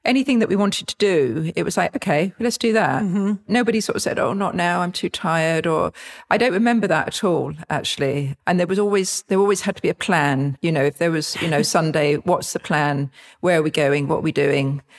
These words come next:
Speaker 1: And we'd all sort of go off. My mum was very strict about what time the meals were. So if we were, if I was sewing and Chris was the other side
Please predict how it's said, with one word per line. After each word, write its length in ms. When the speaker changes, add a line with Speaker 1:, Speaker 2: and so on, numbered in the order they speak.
Speaker 1:
And 120
we'd 100
all 160
sort 180
of 140
go 200
off. 380
My 120
mum 220
was 160
very 220
strict 320
about 220
what 120
time 320
the 80
meals 400
were. 340
So 320
if 260
we 140
were, 280
if 140
I 100
was 140
sewing 420
and 120
Chris 260
was 80
the 100
other 140
side 380